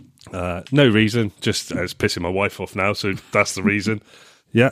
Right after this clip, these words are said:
and so that's that, really. And we've got another one from Gary Holland Photography, and he says, "Where in the world would you most like to surf?"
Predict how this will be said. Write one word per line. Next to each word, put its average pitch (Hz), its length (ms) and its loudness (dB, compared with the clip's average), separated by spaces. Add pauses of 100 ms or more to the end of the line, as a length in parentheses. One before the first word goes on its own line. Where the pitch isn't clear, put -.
and 113 680 0
so - 280 -6
that's 101 180 -4
that, 120 180 0
really. 113 300 2
And 117 300 2
we've 113 180 2
got 117 340 2
another 123 280 2
one 120 160 2
from 113 140 -6
Gary 123 340 2
Holland 127 400 2
Photography, 135 800 2
and 113 400 0
he 110 160 -2
says, 107 360 0 (400)
"Where 127 360 4
in 123 80 4
the 120 80 4
world 110 400 6
would 101 180 -4
you 101 80 0
most 104 380 0
like 104 220 -2
to 104 120 -8
surf?" - 520 -10